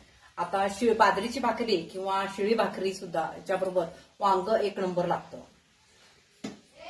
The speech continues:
आता आपण हे काढूया, किंवा तुम्हाला गरमच पाहिजे असेल तर याच्यावर झाकून ठेवला तरी चालतं, पण फक्त याच्यातल्या आता वाफ गेल्यानंतरच झाका, नाही तर पुन्हा हे वांग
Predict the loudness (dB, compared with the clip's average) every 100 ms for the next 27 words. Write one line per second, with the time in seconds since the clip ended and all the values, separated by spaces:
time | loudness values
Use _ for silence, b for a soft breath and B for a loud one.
0 | -14 -14 -14 -12 -8 -8 -8 -2 -2 -2
1 | -6 -4 -4 -4 -10 _ _ _ _ -14
2 | -6 -6 -2 -4 -4 B B -6 2 4
3 | 4 2 4 2 2 2 0 0 -4 -2
4 | -2 2 0 0 -6 -8 -6 -2 -2 -2
5 | -2 0 0 0 -2 -4 B B -4 -4
6 | 0 0 6 6 6 4 2 0 2 4
7 | 2 2 2 4 2 0 0 0 -2 -2
8 | -2 -2 -4 -2 0 0 0 0 0